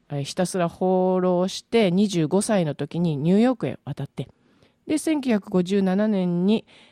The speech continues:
えーと、The Melops Go Flyingという本で成功を収めたんですって。で、以後、絵本にとどまらず、アニメやポスターなどに幅広く活躍している、えー、ブラッ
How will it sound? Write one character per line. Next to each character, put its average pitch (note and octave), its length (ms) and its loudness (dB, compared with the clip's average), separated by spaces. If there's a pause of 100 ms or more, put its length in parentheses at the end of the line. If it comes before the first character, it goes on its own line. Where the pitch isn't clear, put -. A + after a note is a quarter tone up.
(200)
え C#3 160 -2
ー - 20 -12
と、 - 240 -4
The D#3 280 -2 (100)
Melops B3 580 -2
Go D#3 180 -2
Flying D#3 600 -4 (440)
と A3 100 -2
い G3+ 80 2
う G3 40 0
本 F3 220 -2
で B2 240 -6
成 - 180 -2
功 C#3+ 200 -2
を C#3 40 -4
収 D3 140 -6
め C#3+ 80 -4
た A#2+ 100 -8
ん A#2+ 60 -8
で A#2 80 -12
す - 60 -18
っ - 20 -20
て。 - 100 -20 (160)
で、 C4+ 120 -2
以 D4 120 2
後、 B3 220 2 (480)
絵 G#3+ 100 2
本 B3+ 220 6
に F3+ 120 2
と D#3+ 140 -2
ど E3+ 80 0
ま G3 160 2
ら F#3+ 120 0
ず、 E3+ 200 -4
ア G#3+ 140 0
ニ B3+ 120 4
メ F3 100 2
や C3+ 120 -2
ポ A3+ 160 -2
ス - 120 -8
タ G#3 120 -2
ー - 40 0
な G3 140 0
ど F#3 120 -2
に F#3+ 240 -2
幅 F#3+ 260 -2
広 B3 240 -2
く - 40 -16
活 - 220 -8
躍 D3 180 -6
し - 100 -12
て - 100 -8
い C#3+ 140 -4
る、 D3+ 160 -4 (400)
え B2+ 160 -8
ー、 A#2 40 -10
ブ E3+ 140 -2
ラ G3 140 2
ッ - 20 -20